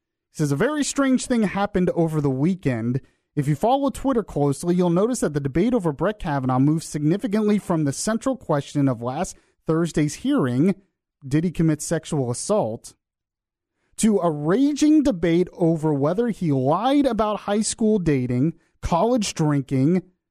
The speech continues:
or high school slang, sorry, college drinking, inside jokes, and whether he was just too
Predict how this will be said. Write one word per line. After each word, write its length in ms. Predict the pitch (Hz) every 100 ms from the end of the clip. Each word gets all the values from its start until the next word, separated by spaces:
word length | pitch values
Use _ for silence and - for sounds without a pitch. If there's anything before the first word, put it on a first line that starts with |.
| _ _
or 100 | 143
high 160 | 165 214
school 220 | - 185
slang, 600 | - 190 190 220 147 131
sorry, 380 | 127 139 123 139
college 440 | 185 202 226 196
drinking, 460 | - 139 131 143 156 - _ _ _
inside 480 | 202 240 - 247 196
jokes, 360 | 156 147 165
and 240 | - 170 160
whether 220 | 196 214
he 140 | 180
was 160 | 196 170
just 260 | 196 190 -
too 380 | - 262 294